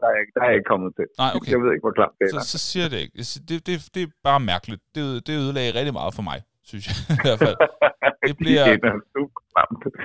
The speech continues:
Speaker 2: Ja. Det, det, det synes jeg. Nå, men i hvert fald, der er også en grinende smiley på den, af hvem jeg formoder er en, øh, kammerat til Morten. Så jeg ved ikke helt, om, øh, men, men altså, den er da klart givet videre, Twilight-sagaen. Hør, hør, s-, læs
Speaker 1: Ja.
Speaker 2: det,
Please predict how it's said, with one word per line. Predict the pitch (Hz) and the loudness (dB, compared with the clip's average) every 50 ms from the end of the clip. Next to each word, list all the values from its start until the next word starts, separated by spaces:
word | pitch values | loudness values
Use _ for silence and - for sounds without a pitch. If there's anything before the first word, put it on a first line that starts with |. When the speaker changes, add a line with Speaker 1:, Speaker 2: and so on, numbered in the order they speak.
| - 120 | -2 -2
Speaker 2:
Ja. | 117 110 101 - - - _ _ _ _ _ _ _ | -2 -2 -4 -8 -16 -20 _ _ _ _ _ _ _
Det, | 135 165 170 156 127 - 104 | -6 -4 -4 -4 -4 -6 -8
det, | 156 160 151 - | -8 -8 -8 -8
det | 151 143 | -10 -8
synes | - 123 104 | -8 -8 -10
jeg. | - - 117 | -6 -4 -4
Nå, | 110 - _ _ | -4 -6 _ _
men | - 139 | -6 0
i | 143 | 2
hvert | 143 131 - - | 2 2 2 0
fald, | 110 92 - - | -2 -4 -4 0
der | - 123 | 2 4
er | 127 123 123 135 | 6 6 6 4
også | 143 - - 143 | 2 0 -4 -4
en | 85 117 123 110 | -4 -4 -6 -4
grinende | - 131 147 170 180 170 156 | -4 -6 -6 -6 -6 -8 -8
smiley | - - 120 101 98 104 113 131 131 120 - - | -6 -4 -4 -2 -2 -2 -4 -6 -8 -8 -8 -6
på | 120 113 113 | -6 -6 -6
den, | 120 117 - | -6 -8 -8
af | 82 104 | -8 -6
hvem | 107 90 82 | -8 -8 -8
jeg | 107 104 | -10 -8
formoder | - 113 107 110 110 120 120 120 113 104 - 67 92 | -8 -8 -6 -6 -6 -6 -6 -6 -6 -6 -6 -4 -6
er | 92 | -6
en, | - - 98 98 95 92 | -6 -6 -8 -8 -8 -8
øh, | 90 85 - | -10 -10 -8
kammerat | - 117 127 139 131 113 82 - | -8 -8 -6 -4 -4 -4 -4 -6
til | - 107 | -8 -8
Morten. | 98 92 92 92 104 101 87 | -6 -6 -4 -6 -6 -10 -10
Så | - 123 | -8 -6
jeg | 120 120 135 | -6 -4 -4
ved | 180 196 180 | -4 -4 -4
ikke | 135 127 120 - | -4 -6 -6 -6
helt, | 120 98 - - - - - - _ - | -8 -10 -10 -10 -12 -12 -12 -14 _ -12
om, | - 107 107 110 101 | -10 -10 -8 -8 -6
øh, | 95 87 65 50 50 50 | -6 -6 -6 -6 -8 -8
men, | - 113 113 - - | -8 -8 -8 -8 -10
men | - 131 131 120 | -12 -12 -10 -8
altså, | 113 113 107 - 113 92 - - _ _ _ _ _ - | -8 -8 -8 -8 -8 -10 -10 -12 _ _ _ _ _ -8
den | 127 117 | -6 -6
er | 110 101 | -6 -8
da | 95 | -8
klart | - - 123 156 - | -10 -8 -8 -8 -8
givet | - 143 131 | -8 -10 -8
videre, | 127 147 170 160 | -8 -8 -8 -8
Twilight-sagaen. | - - 113 82 - 208 165 - 139 117 110 113 104 98 95 - - _ _ _ _ 117 | -8 -8 -8 -6 -6 -8 -8 -6 -6 -6 -6 -6 -6 -6 -8 -10 -14 _ _ _ _ -8
Hør, | 131 - - - - 107 | -8 -8 -10 -12 -14 -12
hør, | 113 - - 80 92 | -10 -10 -10 -10 -10
s-, | - - - - 95 | -10 -10 -10 -8 -6
læs | 110 131 - 113 - - - | -2 2 2 2 2 0 -4
Speaker 1:
Ja. | |
Speaker 2:
det, | 123 110 | -8 -8